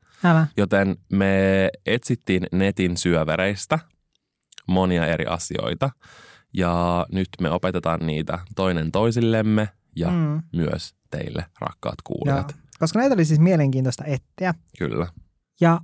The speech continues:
Speaker 1: nyt tässä, kun siemaillaan samalla kahvia meidän olohuoneessa,
Speaker 2: Mm-hmm.
Speaker 1: <laughs> niin nyt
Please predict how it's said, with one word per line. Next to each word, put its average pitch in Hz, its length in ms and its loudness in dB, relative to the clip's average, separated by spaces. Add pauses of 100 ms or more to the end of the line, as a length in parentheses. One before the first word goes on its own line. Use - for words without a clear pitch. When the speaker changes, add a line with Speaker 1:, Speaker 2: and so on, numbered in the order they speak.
(100)
Speaker 1:
nyt 208 220 2
tässä, - 240 0
kun 160 120 4
siemaillaan 147 720 4
samalla 135 680 2 (340)
kahvia 202 500 0
meidän 135 260 2
olohuoneessa, 214 840 2 (240)
Speaker 2:
Mm-hmm. 98 760 4 (100)
Speaker 1:
<laughs> 170 260 6
niin 160 400 4 (640)
nyt 202 160 2